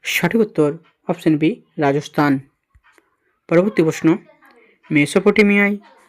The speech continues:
সিন্ধু সভ্যতা কোন নামে পরিচিত ছিল? অপশন এ, মেহুলা, অপশন বি, মগধ, অপশন সি,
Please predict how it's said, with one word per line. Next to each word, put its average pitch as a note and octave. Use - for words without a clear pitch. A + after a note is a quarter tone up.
সিন্ধু D#3
সভ্যতা F3
কোন A3
নামে D#3+
পরিচিত D3+
ছিল? D3
অপশন F3
এ, D3+
মেহুলা, D#3+
অপশন E3
বি, D3+
মগধ, D3+
অপশন E3+
সি, E3